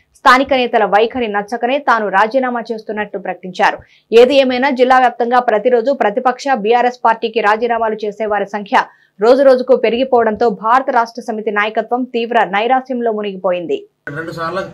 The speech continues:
Speaker 2: కాంగ్రెస్ పార్టీలో ఉన్నాను. గతంలో చేసిన అభివృద్ధి పనులే గవ్వే మిగిలిపోయాయి తప్ప మళ్ళా కొత్త చేసిన వర్క్ అక్కడ ఏం లే-, ఏం కనిపించలేదు, ఏం లేవు సుధా, ఏం ఇవ్వలేదు సుధా మాకు. ఇక మొన్న పో-, పోయినసారి యాభై ఐదు లక్షలు వచ్చినాయి, వట్టిగా లాప్ చేసుకున్నారు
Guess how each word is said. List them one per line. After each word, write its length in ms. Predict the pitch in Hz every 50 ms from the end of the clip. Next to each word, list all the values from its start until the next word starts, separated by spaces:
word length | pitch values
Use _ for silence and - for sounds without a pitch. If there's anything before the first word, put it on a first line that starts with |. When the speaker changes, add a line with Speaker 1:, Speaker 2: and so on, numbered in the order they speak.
| - -
Speaker 2:
కాంగ్రెస్ 300 | 151 147 160 185 180 - -
పార్టీలో 240 | 180 175 175 170 175 165 160
ఉన్నాను. 340 | 156 165 165 170 175 190 214 220 - - - - - - - - - - -
గతంలో 340 | 147 156 - 202 202 202 202 202
చేసిన 220 | 208 196 180 202 190 175
అభివృద్ధి 300 | 175 185 180 190 175 - 170
పనులే 220 | 180 180 180 190 202 180 165
గవ్వే 300 | 160 156 160 185 208 220 208 196
మిగిలిపోయాయి 480 | 190 190 190 175 185 180 180 180 175 165
తప్ప 180 | 156 - 175 170 165 151 131 - - - - - - - - - - - - - 262
మళ్ళా 160 | 160 190 208 208 190
కొత్త 160 | 180 180 180 - 220 220
చేసిన 200 | 220 214 196 202 214 202
వర్క్ 160 | 196 196 190 196 190
అక్కడ 160 | 190 190 185 180 175
ఏం 80 | 180 180 175 170
లే-, 100 | 165 165 165 170
ఏం 60 | 175 180 175
కనిపించలేదు, 440 | 160 160 165 175 170 170 170 170 185 180 175
ఏం 80 | 175 156 156
లేవు 140 | 170 185 180 185
సుధా, 140 | 190 185 180 170
ఏం 80 | 160 156 156
ఇవ్వలేదు 300 | 147 160 180 180 180 175 175
సుధా 180 | 156 151 147 135 127
మాకు. 180 | 127 107 - - - - _ _ _ _ _ _ _ _ - _ _ _ - - - - - - 151
ఇక 80 | 165 180 180 151 147
మొన్న 220 | 165 170 180 175 170 147 147 165
పో-, 120 | 160 160 160
పోయినసారి 400 | 165 180 202 196 196 208 202 190 175
యాభై 200 | 175 175 175 180 180
ఐదు 80 | 175 175
లక్షలు 220 | 170 - 208 196 180
వచ్చినాయి, 280 | 151 170 185 180 165 156 147 147
వట్టిగా 260 | 143 143 - 190 185 180
లాప్ 180 | 175 175 175 175
చేసుకున్నారు 440 | 175 165 - - 160 165 160 165 196